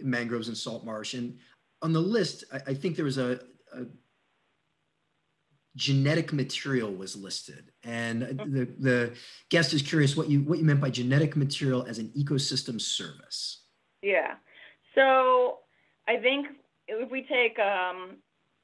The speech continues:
Speaker 2: a crop, for example, let's say a clonal crop like bananas. We have bananas, they all have the same genetics. And so at a certain point, if something happens, if a fungus breaks out,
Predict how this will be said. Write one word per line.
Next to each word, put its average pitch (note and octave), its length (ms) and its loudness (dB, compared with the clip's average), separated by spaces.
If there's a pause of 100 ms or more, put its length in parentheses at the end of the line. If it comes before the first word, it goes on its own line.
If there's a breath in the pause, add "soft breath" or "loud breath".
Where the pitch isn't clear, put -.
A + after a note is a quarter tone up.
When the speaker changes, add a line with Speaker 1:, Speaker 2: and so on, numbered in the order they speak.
(160)
Speaker 2:
a G3 60 -8
crop, - 500 -2
for - 160 -8
example, F3+ 580 -14 (560 soft breath)
let's - 140 -16 (100)
say F3 420 -2
a G3+ 60 -4
clonal G3+ 340 -4
crop - 180 -8
like F#3 180 -2
bananas. E3 460 -8 (840 soft breath)
We G3+ 140 -2
have A3 160 4
bananas, G3 520 -2 (160)
they G3 120 2
all A3 240 6
have G3+ 80 -2
the G3+ 160 -8
same F3+ 200 -10
genetics. D3+ 480 -14 (600)
And G3+ 220 -6
so F#3+ 180 0
at F#3 60 -4
a F#3+ 140 -10
certain G#3+ 360 -6
point, F#3 380 -10
if G3 200 -8
something G#3 320 -6
happens, F#3 520 -6
if - 100 -12
a - 180 -10
fungus B3 380 -4
breaks G#3+ 300 -2
out, G3+ 320 -2